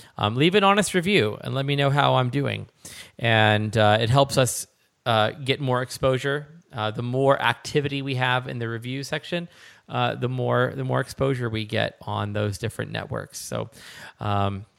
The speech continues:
yeah, that's, that's, that's it for today. Uh, I wanna say thank you to sight reading factory dot com, which is another sponsor of this show.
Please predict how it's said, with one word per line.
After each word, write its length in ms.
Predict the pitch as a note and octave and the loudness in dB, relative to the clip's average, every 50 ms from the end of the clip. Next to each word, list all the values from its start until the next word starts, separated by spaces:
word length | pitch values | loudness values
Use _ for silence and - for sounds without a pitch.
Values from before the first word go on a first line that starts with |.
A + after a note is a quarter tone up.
| _ _ _ _ _ _ _ _ _ _ _ | _ _ _ _ _ _ _ _ _ _ _
yeah, 320 | - B2 C#3 D#3+ A3+ C#4+ G#3+ | -4 0 0 0 0 -2 0
that's, 300 | C#3+ D3 F3+ F3 - - | 2 2 2 2 0 0
that's, 220 | - - F#3+ - | 0 0 0 2
that's 240 | - - G#3 - F#3+ | 2 2 2 4 4
it 240 | C#3+ F#3+ A#3+ A3 - | 4 4 4 2 2
for 160 | - G3+ G3 | 0 0 0
today. 720 | - - D#3 C#3 D#3+ G3 A3+ G#3 D#3 D#3 E3+ F#3 F3+ - _ | 0 0 2 4 6 6 6 6 4 2 0 -2 -4 -8 _
Uh, 200 | - B2 B2 A#2+ | 2 4 4 4
I 20 | C3+ | 4
wanna 200 | C3 D3 D3+ D#3+ | 4 4 4 4
say 200 | D3+ - E3 D#3 | 2 2 0 0
thank 360 | C3+ - D3 C#3+ C#3 C#3 - | 2 4 4 4 4 2 2
you 300 | - D3 C#3+ C#3 C#3 C3 - - - - - _ | 2 4 4 4 4 2 -2 -8 -18 -20 -18 _
to 120 | - - B2+ | -2 0 2
sight 260 | - - C3+ C3+ G2 | 4 4 4 4 6
reading 300 | C#3 C3+ C#3 C#3+ C#3 C3+ | 4 4 4 4 2 2
factory 540 | - - C#3 C3 C3 B2+ - C#3+ C#3 C3+ C3 | 2 4 4 4 4 2 0 0 2 2 4
dot 260 | B2+ A#2+ A#2+ - - | 4 4 2 2 -2
com, 380 | - B2+ A#2+ A#2+ B2 C#3+ C#3+ C3+ | -2 0 2 2 2 0 0 -2
which 160 | B2 - - | -2 -2 -2
is 80 | A2+ | -4
another 260 | A#2+ A#2 A#2 A#2 B2 A#2 | -4 -4 -2 -2 -2 -2
sponsor 480 | - - A#2 A2 A2 A2+ G#2+ - A#2+ | -2 0 0 0 0 0 -2 -4 -4
of 120 | A#2 A2+ A#2 | -4 -2 -4
this 120 | B2 A2 | -4 -4
show. 380 | - - A#2 A2 A2 A2+ A#2 | -2 -2 0 0 0 0 -4